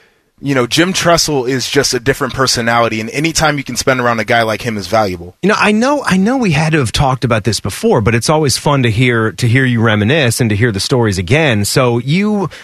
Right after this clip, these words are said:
Speaker 2: when, are we talking about, like, back in two thousand ten? Did
Speaker 1: Yes.
Speaker 2: he start recruiting you?
Speaker 1: Yes.
Speaker 2: That's, I mean, I guess that's about, that's somewhat normal, right? That would have
Speaker 1: Yep.
Speaker 2: been your junior year of high school?
Speaker 1: Yep.
Speaker 2: Normal timeline type of stuff there?
Speaker 1: Yep.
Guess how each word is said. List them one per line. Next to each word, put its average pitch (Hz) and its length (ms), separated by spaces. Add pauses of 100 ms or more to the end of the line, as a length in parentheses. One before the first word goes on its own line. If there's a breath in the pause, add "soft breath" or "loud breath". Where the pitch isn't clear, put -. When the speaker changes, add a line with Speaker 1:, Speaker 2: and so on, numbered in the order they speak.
(840 loud breath)
Speaker 2:
when, 208 460 (840)
are 170 160
we 214 100
talking 214 320
about, 165 240
like, 147 140
back 151 200
in 143 80
two - 160
thousand 123 360
ten? 285 440 (100)
Did 254 80
Speaker 1:
Yes. 311 220
Speaker 2:
he 269 60
start 254 120
recruiting 269 380
you? 269 240 (140)
Speaker 1:
Yes. 120 280
Speaker 2:
That's, 233 260
I 214 100
mean, 214 160
I 202 80
guess 190 180
that's 185 160
about, 143 220
that's 143 160
somewhat 139 280
normal, 135 420
right? 117 220
That 131 100
would 131 100
have 117 60
Speaker 1:
Yep. - 100
Speaker 2:
been 120 360
your 120 280
junior 131 460
year 127 180
of 123 60
high 139 200
school? 180 360 (140)
Speaker 1:
Yep. 120 180
Speaker 2:
Normal 147 300
timeline 151 500
type 147 200
of 135 60
stuff 151 240
there? 165 240 (240 loud breath)
Speaker 1:
Yep. 127 260